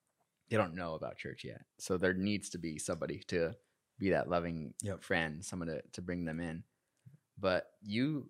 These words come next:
Speaker 1: also have just put kind of a, a vision in my own mind in the moment
Speaker 2: Hmm.
Speaker 1: of, like, man, like, if I teach the word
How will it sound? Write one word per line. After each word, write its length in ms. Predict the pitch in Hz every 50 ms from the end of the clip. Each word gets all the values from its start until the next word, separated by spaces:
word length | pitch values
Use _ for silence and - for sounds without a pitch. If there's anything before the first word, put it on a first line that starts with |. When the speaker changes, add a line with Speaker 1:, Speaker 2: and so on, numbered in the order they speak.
| - _
Speaker 1:
also 380 | 85 95 113 123 - - 110
have 220 | 104 104 98 92 101
just 260 | 101 98 95 - -
put 320 | - 110 101 95 90 - - - _ _ _ _ _ _ _ _ _ _ _ _ _ _ _ _ _ _ _ _ _ _ _ _ _ _ _ _ _ _ _ _ - _
kind 200 | - 117 117 131
of 160 | 131 117 110 104 - - -
a, 580 | 92 98 92 90 87 85 80 78 76 76 98 123 - _ _ _ _ _ _ - - _ -
a 120 | 95 98
vision 760 | 95 90 87 101 117 131 131 117 107 98 92 87 87 95 107 107 _ _ _ _ _ _ _ _ _
in 160 | - 95 95
my 160 | 90 87 90
own 160 | 90 95 98
mind 300 | 92 87 85 95 101 98
in 80 | 87 90
the 80 | 90 87
moment 480 | 87 95 110 110 92 85 78 - - _ - -
Speaker 2:
Hmm. 60 | 110
Speaker 1:
of, 160 | 95 87 87
like, 260 | 87 85 82 - -
man, 280 | 98 95 104 104 101 92
like, 200 | 87 82 80 - _ _ _ _ _ _ _ _ _ _ _ _ _
if 420 | - 95 95 92 - - - - _ _ _ _ _ _ _ _ _ _ _ -
I 400 | 85 92 92 95 98 101 95 95 - _ _ _ _ _
teach 320 | - - 117 113 - -
the 100 | - 101
word 400 | 92 85 78 78 78 80 - 123